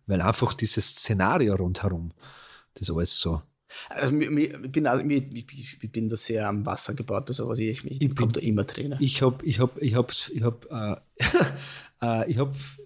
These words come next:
Speaker 1: ich war, ich bin ein Mann und Männer weinen nicht.
Speaker 2: Ja, ja,
Speaker 1: Das stimmt
Speaker 2: ja, ja,
Speaker 1: natürlich
Speaker 2: ja,
Speaker 1: nicht.
Speaker 2: ja.
Speaker 1: Ja, ich hab zum Beispiel, jetzt kurz mal was Positives, an, am, am Wochenende meiner Hochzeit, ja,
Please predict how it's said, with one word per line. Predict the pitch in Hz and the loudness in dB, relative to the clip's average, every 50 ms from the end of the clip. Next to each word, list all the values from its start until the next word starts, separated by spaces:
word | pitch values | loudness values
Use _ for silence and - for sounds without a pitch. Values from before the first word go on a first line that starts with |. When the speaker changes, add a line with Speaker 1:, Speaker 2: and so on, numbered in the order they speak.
| - - _ _ _ | -20 -20 _ _ _
Speaker 1:
ich | - 147 135 | -6 -4 -2
war, | 135 135 131 135 | 0 0 2 2
ich | 131 | 2
bin | 131 160 143 135 | 4 4 4 4
ein | 139 131 135 | 4 4 4
Mann | 165 170 175 202 220 208 165 - - _ _ - - 156 170 180 190 185 156 139 | 6 6 6 6 4 2 0 -2 -6 _ _ -6 -2 2 4 4 4 4 4 2
und | 151 143 135 | 2 2 2
Männer | 147 151 151 151 143 147 | 2 2 4 4 4 6
weinen | 160 175 202 214 214 214 220 | 6 6 6 6 4 4 4
nicht. | 220 226 220 - - - - | 4 4 4 2 0 -2 2
Speaker 2:
Ja, | 120 127 - - | 2 2 2 2
ja, | 127 123 | 0 0
Speaker 1:
Das | - 110 | 2 2
stimmt | 117 123 139 139 | 2 2 2 2
Speaker 2:
ja, | 113 | 2
ja, | - | 0
Speaker 1:
natürlich | 117 117 120 110 101 - | 2 2 0 0 0 0
Speaker 2:
ja, | 117 | -2
Speaker 1:
nicht. | 85 85 - - 110 | -4 -4 -6 -6 -4
Speaker 2:
ja. | 95 | -2
Speaker 1:
Ja, | 98 | 0
ich | 110 117 | 0 2
hab | 131 131 - | 0 0 0
zum | - 135 110 | -2 0 2
Beispiel, | 110 107 135 135 - - 165 175 165 - - - - - | 2 2 2 0 0 0 0 0 0 -4 -12 -20 -12 -8
jetzt | 117 - - - | -6 -4 -4 0
kurz | - 165 185 - - | 2 4 4 4 4
mal | 165 143 | 2 2
was | 135 135 | 2 0
Positives, | 139 135 135 143 165 160 175 185 160 175 156 | 0 0 2 2 2 2 0 0 0 0 0
an, | 151 - 139 135 135 | 0 -2 -2 -2 -2
am, | 131 135 131 - 139 | -2 -4 -4 -4 -4
am | 117 123 117 | -4 -2 0
Wochenende | 156 208 214 - 202 185 170 175 | 2 2 2 2 2 2 2 4
meiner | 165 160 160 147 135 | 2 4 4 4 4
Hochzeit, | 175 151 - - - - - - - - - _ _ _ _ _ _ - | 4 2 0 0 -4 -6 -6 -8 -10 -14 -20 _ _ _ _ _ _ -6
ja, | 90 - 123 139 | -4 -4 -4 -4